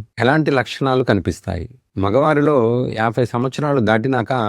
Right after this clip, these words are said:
అందరిలో ప్రోస్టేట్ గ్రంథి పెరుగుతుంది. అది పెరిగినప్పుడు వచ్చే లక్షణాలు ఏంటో ఇప్పుడు తెలుసుకుందాం. ఈ లక్షణాలు రెండు విధాలుగా ఉంటాయి. ఒకటి అబ్‌స్ట్రక్టివ్ సిమ్టమ్స్, ఇంకోటి ఇరిటేటివ్ సిమ్టమ్స్.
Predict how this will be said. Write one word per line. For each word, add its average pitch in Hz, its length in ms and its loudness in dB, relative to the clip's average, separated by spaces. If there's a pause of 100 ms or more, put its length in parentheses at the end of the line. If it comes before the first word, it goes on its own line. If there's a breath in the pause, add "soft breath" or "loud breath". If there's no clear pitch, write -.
(300)
అందరిలో 127 360 2
ప్రోస్టేట్ 117 540 0
గ్రంథి 107 280 0
పెరుగుతుంది. 92 520 -6 (140)
అది 110 160 4
పెరిగినప్పుడు 139 540 4
వచ్చే 123 260 0
లక్షణాలు 120 500 0
ఏంటో 110 240 0 (100)
ఇప్పుడు 101 220 -4
తెలుసుకుందాం. 87 580 -4 (200)
ఈ 123 160 0
లక్షణాలు 151 520 0 (140)
రెండు 120 240 2
విధాలుగా 127 420 0
ఉంటాయి. 85 380 -6 (240)
ఒకటి 104 260 -2
అబ్‌స్ట్రక్టివ్ 127 600 0
సిమ్టమ్స్, 127 560 0
ఇంకోటి 123 480 0
ఇరిటేటివ్ 127 520 4
సిమ్టమ్స్. 85 540 -8